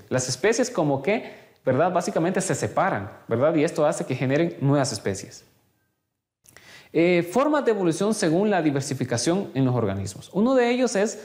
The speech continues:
la evolución convergente. ¿A qué se refiere esto? Se produce cuando los organismos ocupan ambientes parecidos,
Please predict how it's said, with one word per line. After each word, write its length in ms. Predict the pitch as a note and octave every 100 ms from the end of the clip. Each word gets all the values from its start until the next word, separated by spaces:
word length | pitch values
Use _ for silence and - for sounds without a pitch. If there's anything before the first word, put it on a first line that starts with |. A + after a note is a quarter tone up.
| - -
la 120 | D#3+
evolución 440 | D#3+ D3 A#2+ A#2
convergente. 600 | A2 A#2+ C#3+ E3+ C#4 - - - - - - _ _ _ -
¿A 120 | -
qué 100 | C3+
se 100 | C#3+
refiere 360 | E3+ D#3+ G#3 C#4
esto? 240 | D#4+ - - - _
Se 180 | - G#3
produce 380 | A3+ B3+ D4
cuando 220 | C4+ B3+ A#3+
los 100 | G#3
organismos 460 | G#3 F#3 F#3 A3
ocupan 380 | G#3 - F3 G3+
ambientes 420 | E3+ B2 B2 C3
parecidos, 580 | C#3+ C#3 C3+ B3 - -